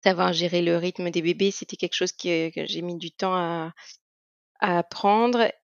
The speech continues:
et, heu, et, et donc j'ai, j'ai pu, heu, après passer le cap du mois assez difficile, hein, le premier mois assez, très compliqué. Après, c'était que, franchement que, c'était que du bonheur, heu, pendant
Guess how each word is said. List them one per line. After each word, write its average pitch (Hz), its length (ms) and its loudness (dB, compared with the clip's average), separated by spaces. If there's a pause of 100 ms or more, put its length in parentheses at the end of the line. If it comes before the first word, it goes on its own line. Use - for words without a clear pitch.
(140)
et, 185 360 6
heu, 165 1120 0
et, - 240 0
et 165 40 -4
donc 190 280 -2
j'ai, 180 300 2
j'ai 175 200 0
pu, 214 380 0
heu, 180 380 6
après 180 320 4
passer 190 380 2
le 185 60 -2 (140)
cap - 180 4 (120)
du 185 140 -2
mois 190 280 4
assez 185 460 -2
difficile, 196 680 0
hein, 165 300 0
le 180 80 -2
premier 185 320 -4
mois 190 160 0
assez, 180 400 -2 (140)
très - 160 0
compliqué. 208 680 0 (580)
Après, - 260 2
c'était - 380 -2 (100)
que, 190 760 4
franchement 190 480 -4
que, 170 840 -2
c'était - 320 -6
que - 140 -4
du 175 160 -4
bonheur, 180 480 0
heu, 156 400 2
pendant 156 640 -6